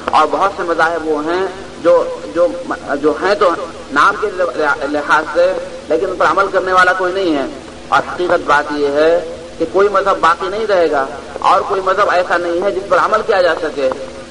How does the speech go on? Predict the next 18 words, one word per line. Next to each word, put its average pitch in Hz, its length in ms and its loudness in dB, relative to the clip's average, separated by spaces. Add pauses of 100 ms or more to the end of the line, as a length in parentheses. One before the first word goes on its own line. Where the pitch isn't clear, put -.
(320)
بلکہ 190 460 4 (200)
صرف 180 160 -2
اسلام 170 420 2
ہی 208 60 0
وہ 196 120 0
مذہب 190 360 0
ہے 196 240 4 (380)
جس 151 160 -4
پر 165 120 4
ہر 196 260 2
زمانے 175 480 0
میں، 165 200 0 (100)
ہر 175 100 4 (100)
دور 185 180 6
میں 202 120 0
عمل 185 300 4
کیا 175 120 2
جا 156 100 2